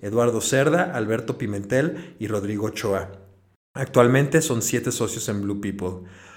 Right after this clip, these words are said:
Con tantos socios comprometidos, en unos cuantos años la empresa ha formado un equipo de más de sesenta colaboradores talentosos integrados por una cultura única empresarial.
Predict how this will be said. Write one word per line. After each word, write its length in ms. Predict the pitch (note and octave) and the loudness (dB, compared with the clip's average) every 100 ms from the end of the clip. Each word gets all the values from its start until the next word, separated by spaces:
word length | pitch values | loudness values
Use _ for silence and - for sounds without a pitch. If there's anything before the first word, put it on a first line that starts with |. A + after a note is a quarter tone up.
| - | -20
Con 200 | - D3+ | 0 2
tantos 280 | F3 G#3 B3 | 4 4 2
socios 280 | A#3+ - G#3 | 2 0 0
comprometidos, 760 | - D3 B2+ A#2 B2+ C3 F#3 | 0 2 2 4 6 6 6
en 180 | F3+ C3+ | 4 2
unos 220 | C#3+ D#3+ | 2 2
cuantos 340 | - C#3+ D3 D3+ | 2 0 0 -2
años 240 | C3+ C3+ | -2 0
la 120 | C3+ | 0
empresa 460 | G#2+ A2+ A#2 A#2 D#3 | 0 2 2 4 2
ha 180 | D#3 A#2 | 2 -4
formado 360 | - C3+ B2+ | -2 2 2
un 120 | C3+ B2+ | 4 0
equipo 320 | - A#2 C3+ | -2 -2 0
de 80 | A2+ | 2
más 180 | A2+ | 0
de 60 | B2 | -2
sesenta 500 | - A#2 B2+ B2+ D#3+ | -4 -4 -2 -2 -2
colaboradores 680 | C3 G#2+ G2+ G2 G#2+ B2 B2+ | 0 2 0 0 2 0 0
talentosos 720 | A2+ G2+ G2+ A#2 D#3+ E3 E3 - - - | -2 -2 0 0 2 -2 -2 -14 -18 -6
integrados 580 | B2 A#2+ A#2+ C3+ D3+ D3+ | -4 0 2 4 4 2
por 140 | B2+ | 2
una 180 | C3 C3 | 2 2
cultura 420 | B2 A#2 B2 A#2+ | 0 0 2 2
única 320 | A#2 A#2+ A#2 | 2 0 0
empresarial. 640 | A2+ G#2 G2 G2 F#2 F#2 F2+ | -2 0 -4 -4 -4 -4 -4